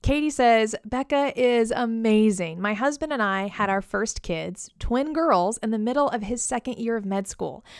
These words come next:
I knew that getting our girls to be the best sleepers possible was a priority.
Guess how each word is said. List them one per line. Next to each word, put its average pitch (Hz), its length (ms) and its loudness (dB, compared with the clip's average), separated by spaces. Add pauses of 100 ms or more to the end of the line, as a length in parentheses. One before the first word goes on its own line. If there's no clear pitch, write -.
(140)
I 254 140 0
knew 277 140 0
that 208 120 0
getting 233 260 0
our 233 120 2
girls 202 400 0
to 202 80 -8
be 202 80 -4
the 190 100 -6
best 190 340 -2
sleepers 190 460 -4
possible 254 680 -4
was 208 140 0
a 208 60 -2
priority. 180 680 -2